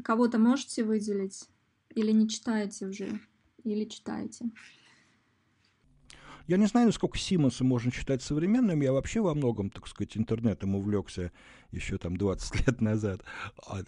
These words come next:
Speaker 2: больше, чем двадцать, э, читая Дэна Симмонса. Э, и вот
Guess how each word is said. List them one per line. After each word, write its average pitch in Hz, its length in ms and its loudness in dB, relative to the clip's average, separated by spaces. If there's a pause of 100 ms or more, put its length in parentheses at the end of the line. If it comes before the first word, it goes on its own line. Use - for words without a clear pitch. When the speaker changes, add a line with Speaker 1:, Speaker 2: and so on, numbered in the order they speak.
Speaker 2:
больше, 98 360 -6
чем 90 200 -4
двадцать, 90 720 -4
э, 87 600 -6
читая 92 420 -6
Дэна 98 260 -2
Симмонса. 131 720 -2 (400)
Э, 78 280 -10
и 98 360 0
вот 95 240 -2